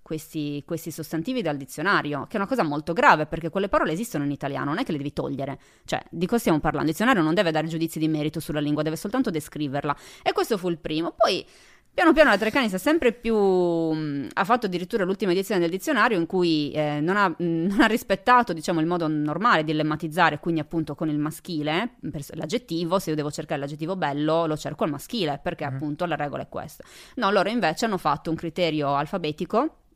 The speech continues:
Speaker 1: per cui, eh, trovi bella perché la A viene prima della O.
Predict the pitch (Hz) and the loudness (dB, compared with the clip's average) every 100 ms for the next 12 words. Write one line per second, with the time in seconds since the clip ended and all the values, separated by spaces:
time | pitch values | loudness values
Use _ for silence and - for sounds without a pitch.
0 | _ _ _ _ - - 175 - 185 180 | _ _ _ _ -6 2 2 2 0 0
1 | 226 - - - - 170 151 147 147 143 | -2 -6 -16 -10 0 4 4 2 0 -2
2 | 143 220 190 214 160 165 175 - 175 170 | 0 0 2 4 4 4 2 0 -2 4
3 | 202 147 151 151 143 151 143 139 135 151 | 6 6 4 -2 -2 -4 -4 -4 -6 -6